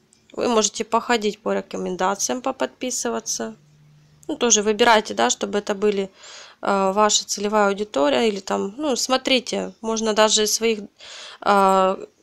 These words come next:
б-, э, коллег набрать. В принципе, здесь это сильно роли не играет, да, как бы для старта это нам всё с вами будет нужно. Вот. Дальше, что ещё можно сделать? Ещё можно с,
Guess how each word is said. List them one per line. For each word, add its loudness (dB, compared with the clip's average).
б-, -6
э, 6
коллег 4
набрать. 6
В -14
принципе, -2
здесь -4
это -2
сильно 0
роли -2
не -4
играет, 4
да, 2
как -20
бы -6
для 2
старта 2
это -2
нам 2
всё -2
с -4
вами 2
будет -2
нужно. -2
Вот. 2
Дальше, 6
что 2
ещё 4
можно 0
сделать? -2
Ещё 2
можно 4
с, 4